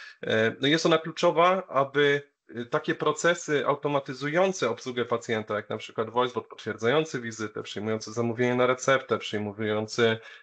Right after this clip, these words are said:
em, umawiający pacjenta, e, na daną wizytę, aby to wszystko przebiegało sprawniej, żeby było w pełni zautomatyzowane i naprawdę odciążało,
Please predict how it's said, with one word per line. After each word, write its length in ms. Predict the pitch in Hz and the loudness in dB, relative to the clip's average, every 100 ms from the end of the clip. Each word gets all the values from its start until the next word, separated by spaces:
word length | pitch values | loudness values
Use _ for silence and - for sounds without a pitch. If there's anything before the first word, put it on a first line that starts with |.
| - | 0
em, 500 | 110 110 107 107 113 | 4 6 4 0 -4
umawiający 580 | 135 131 123 147 175 175 | 0 2 6 6 4 2
pacjenta, 600 | 156 120 123 117 110 104 110 | -4 -2 -2 -2 -2 -4 -4
e, 520 | 113 107 104 104 104 107 | -4 -2 -2 -4 -8 -2
na 140 | 117 | 2
daną 260 | 117 113 107 | 2 0 -4
wizytę, 480 | - 113 107 131 147 - - | -8 -6 4 4 4 -6 -6
aby 180 | - 127 | -2 -2
to 100 | 143 | -2
wszystko 380 | 147 185 175 151 | -4 -6 -4 -6
przebiegało 500 | - 143 139 147 131 | -4 -6 0 2 2
sprawniej, 500 | - - 175 151 127 | -2 0 0 0 -4
żeby 140 | 120 | -6
było 160 | 123 131 | -6 -8
w 120 | - | -6
pełni 320 | - 226 233 | 0 0 0
zautomatyzowane 960 | 143 127 123 120 117 117 117 113 107 104 | -2 -2 0 -2 -4 -6 0 0 0 -4
i 80 | 107 | -4
naprawdę 420 | 117 - 202 156 | -4 0 0 0
odciążało, 760 | 135 - 120 123 120 110 104 | -2 -2 0 2 4 2 0